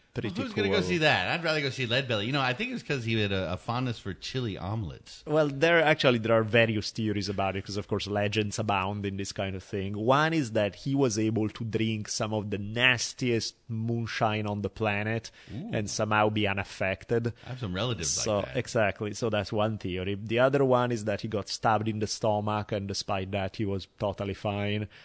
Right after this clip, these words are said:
Speaker 1: Somebody else argued that he got shot in the stomach. Who knows? Uh, in any case, Lead Belly. That's, uh, the nickname. His life is rather interesting. He's learned, uh, to play music as a kid, uh, of super poor black folks.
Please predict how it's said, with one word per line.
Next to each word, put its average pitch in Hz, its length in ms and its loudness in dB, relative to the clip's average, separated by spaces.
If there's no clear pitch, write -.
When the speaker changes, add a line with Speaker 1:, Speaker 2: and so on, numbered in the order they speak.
Speaker 1:
Somebody 117 420 2
else 107 260 0
argued 107 300 0
that 101 100 -2
he 117 60 -6
got 107 180 -2
shot 123 400 0
in 110 140 -2
the 107 80 -2
stomach. 101 580 -2
Who 156 200 2
knows? 92 460 -4
Uh, 123 260 2
in 135 140 0
any 98 160 0
case, 85 380 -8
Lead 104 320 0
Belly. 85 380 -6
That's, 101 440 -6
uh, 98 360 -2
the 95 120 -10
nickname. 90 500 -12
His 185 160 -4
life 208 340 2
is 135 180 0
rather 117 280 4
interesting. 98 500 -4
He's 120 180 -2
learned, 147 440 4
uh, 139 400 6
to 127 100 -4
play 123 260 4
music 113 580 2
as 104 220 0
a 110 60 -4
kid, 101 500 -2
uh, 98 240 0
of - 240 -16
super 113 560 0
poor 101 600 2
black 95 320 -4
folks. - 580 -6